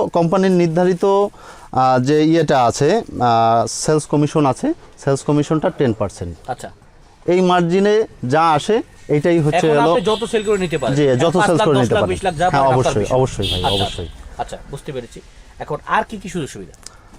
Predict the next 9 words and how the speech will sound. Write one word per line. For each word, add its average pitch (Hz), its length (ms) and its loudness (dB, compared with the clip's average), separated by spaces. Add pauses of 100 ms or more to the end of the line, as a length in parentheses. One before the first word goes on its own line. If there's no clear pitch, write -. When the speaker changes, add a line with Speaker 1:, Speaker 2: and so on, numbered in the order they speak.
(800)
Speaker 1:
এরপরে 214 360 0
ডিস্ট্রিবিউটরকে, 190 1040 0
আহ, 147 640 2 (540)
অনেক 151 220 2
সময় 160 280 0
দুর্গম 147 340 2
ভাতা 135 200 2
দেওয়া 120 240 2
হয়। 117 240 0